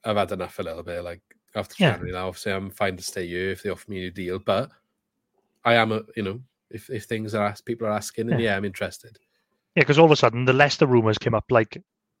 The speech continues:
Speaker 2: while the season was still going on, while we were probably still in for a playoff push. Um, so with it, you know, yeah, I, I, I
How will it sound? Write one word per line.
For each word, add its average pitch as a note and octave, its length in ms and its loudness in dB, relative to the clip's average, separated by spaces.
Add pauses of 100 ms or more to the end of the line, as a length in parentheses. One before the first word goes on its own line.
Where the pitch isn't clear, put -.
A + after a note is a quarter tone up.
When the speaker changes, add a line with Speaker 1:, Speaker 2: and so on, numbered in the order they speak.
Speaker 2:
while C3+ 240 4
the B2 80 2
season B2+ 280 2
was B2 100 0
still C3 180 4
going C3 220 2
on, B2+ 260 0 (880)
while C3 140 8
we B2+ 80 8
were A#2+ 80 6
probably A#2+ 280 6
still A#2 240 4
in A#2 220 2
for B2+ 140 0
a A2+ 40 2
playoff B2+ 420 4
push. - 360 -4 (640)
Um, A#2 520 2 (840)
so - 140 0
with C3 180 6
it, A#2 180 2
you C3+ 80 -4
know, A2 120 2
yeah, G2+ 340 2
I, G2+ 40 2
I, G#2 240 -2 (260)
I G#2+ 100 -6